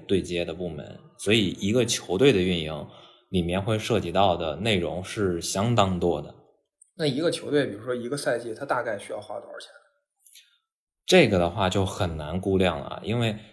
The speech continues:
Speaker 1: 根据球队的运营所在的地区，然后所运营的人员，然后球队所在的联赛等级，这个差异是非常大的。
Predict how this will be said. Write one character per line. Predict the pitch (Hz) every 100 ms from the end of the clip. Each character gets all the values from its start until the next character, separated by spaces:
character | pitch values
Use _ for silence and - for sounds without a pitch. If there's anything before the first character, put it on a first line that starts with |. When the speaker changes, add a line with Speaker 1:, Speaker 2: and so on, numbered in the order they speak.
| -
Speaker 1:
根 | 131
据 | 135
球 | 101 - 87
队 | 87 123
的 | 92 87
运 | 78 110 87
营 | 78 76 80 101 - - - _ _
所 | - - 78
在 | 113 107
的 | 87
地 | - - 101
区， | - - 117 110 107 110 - _ _ -
然 | 82
后 | 87 98 85 76 73 - -
所 | - 87
运 | 110 95
营 | 80
的 | 92
人 | 92 82 95
员， | 95 76 82 90 - _ _ _ _ -
然 | 87
后 | 101
球 | 95 82
队 | 95 101
所 | 82
在 | - 98 87
的 | 78 76 73 73 - - -
联 | 82
赛 | 95 113
等 | 92 85
级， | 76 78 71 90 - _ _ _
这 | - 110
个 | 90 71 - - -
差 | - 107
异 | 107 95
是 | 92
非 | - 98 117
常 | 104 80
大 | 82 73
的。 | -